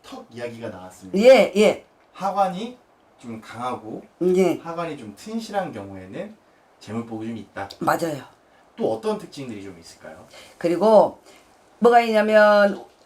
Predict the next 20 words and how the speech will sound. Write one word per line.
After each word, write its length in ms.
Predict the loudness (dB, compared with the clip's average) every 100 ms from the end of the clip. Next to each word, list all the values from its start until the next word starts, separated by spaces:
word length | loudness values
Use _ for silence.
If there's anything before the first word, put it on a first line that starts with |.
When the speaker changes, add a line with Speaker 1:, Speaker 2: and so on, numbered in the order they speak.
| _ -2
Speaker 2:
저는 380 | 4 8 8
이렇게 240 | 6 0 -2
관상을 760 | -2 0 4 4 4 -2 -4
잘 280 | -6 -6 -4
그렇게 240 | -4 -2 -4
막 300 | -4 -8 -8
그렇게 420 | -6 0 0 -2 -12 _ -20 _ _ _
중요시는 580 | -4 2 2 0 -4 -2
안 220 | -2 -2
해요. 540 | -2 0 2 4 2 -2 -16 -20 -12
근데 220 | -4 0
딱 240 | 4 2 2
봤을 440 | -6 -4 -4 -2
때 420 | 2 6 6 4 -6 _ _ -20 -20 -20 -20 -20
코를 320 | -10 -4 -2 0
보거든요. 480 | 2 2 2 -2
코. 300 | -2 -6 -8 -10 _ _ _ -10
코를 340 | -4 0 2
딱 180 | 4 2
보는데 720 | 2 -2 -2 2 4 4 2